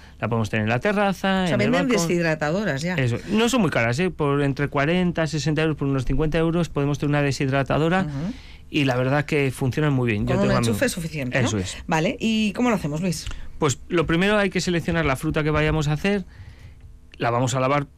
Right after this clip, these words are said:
Speaker 1: si queremos pelarla, pelarla, si no con la, se puede dejar la piel, pero lavar y secar bien, eso es lo importante. Luego la vamos a trocear.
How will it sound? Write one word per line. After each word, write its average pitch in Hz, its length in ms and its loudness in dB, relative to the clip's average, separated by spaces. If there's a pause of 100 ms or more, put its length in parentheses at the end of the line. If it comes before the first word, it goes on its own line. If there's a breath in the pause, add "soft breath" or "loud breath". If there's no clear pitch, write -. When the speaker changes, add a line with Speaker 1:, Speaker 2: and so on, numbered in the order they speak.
(920)
Speaker 1:
si 110 340 -4
queremos 113 320 0
pelarla, 120 380 2
pelarla, 202 480 2
si 135 160 -4
no 120 100 -2
con 120 140 -2
la, 113 460 -4
se 110 180 -2
puede 117 200 2
dejar 113 240 -2
la 117 140 0
piel, 196 240 0
pero 110 300 -2
lavar 139 500 0
y 120 120 -4
secar 113 340 -2
bien, 101 200 0
eso 113 160 -2
es 127 60 0
lo 120 80 0
importante. 107 520 -2 (200)
Luego 156 220 2
la 190 80 4
vamos 175 240 0
a 151 60 0
trocear. 117 400 -2